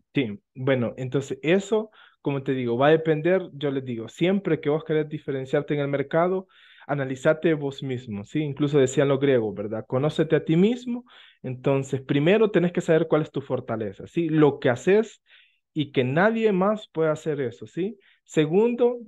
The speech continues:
es que tenés que replantearte si estás en el emprendimiento correcto o ya cumplió el ciclo de vida ese producto o ese servicio o ese emprendimiento.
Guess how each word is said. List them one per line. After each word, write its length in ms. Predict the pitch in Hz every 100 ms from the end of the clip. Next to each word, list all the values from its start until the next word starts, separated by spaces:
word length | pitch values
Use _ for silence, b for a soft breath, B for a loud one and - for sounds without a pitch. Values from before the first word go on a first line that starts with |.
| _
es 260 | 147 175 -
que 280 | - 160 139
tenés 300 | 139 139 156
que 120 | 208
replantearte 800 | 190 175 147 127 107 151 147 -
si 120 | 120
estás 560 | 123 - 147 165 - _
en 160 | - 139
el 120 | 139
emprendimiento 800 | 135 127 135 123 123 135 147 160
correcto 600 | 170 175 185 180 190 190 b b b b _
o 140 | 139 131
ya 260 | 127 175 196
cumplió 460 | 180 160 175 190
el 100 | 170
ciclo 460 | - - 202 208 175
de 80 | 151
vida 300 | 165 208 170
ese 200 | 156 175
producto 640 | 165 156 160 185 - 139
o 120 | 123
ese 140 | 139 156
servicio 520 | 160 139 147 196 160
o 40 | 151
ese 120 | 160
emprendimiento. 840 | 156 160 165 165 165 170 190 208